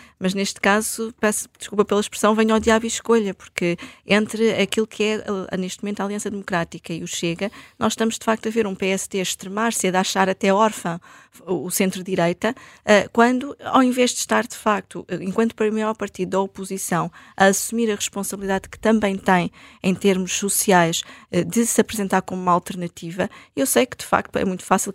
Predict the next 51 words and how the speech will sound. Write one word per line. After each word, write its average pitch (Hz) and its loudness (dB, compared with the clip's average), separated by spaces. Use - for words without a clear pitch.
criticarmos 180 -4
a 180 -8
casa 185 0
dos 175 -12
outros 202 -6
e 190 -10
não 185 -4
me 185 -6
cabe 185 4
a 180 0
mim 196 -2
fazer 190 -6
esse 190 -6
papel, 170 -4
mas 240 2
o 254 -2
P 247 2
S 247 2
D 233 -2
tinha 233 0
também 226 -2
aqui 226 -6
uma 220 2
outra 220 2
responsabilidade 202 -6
do - -20
ponto 190 -10
de - -20
vista - -14
democrático, 202 -4
eh, 240 2
em 262 6
travar 233 2
a - 0
extrema-direita 196 -4
e - -4
não 240 -4
o 247 -6
está 233 -4
a 233 -4
fazer. 233 -6
Está 226 4
antes 226 2
a 202 -2
aproximar-se, 202 -4
a 254 -6
procurar 226 2
replicar 240 2
aquilo 208 -2
que - 0
é 185 6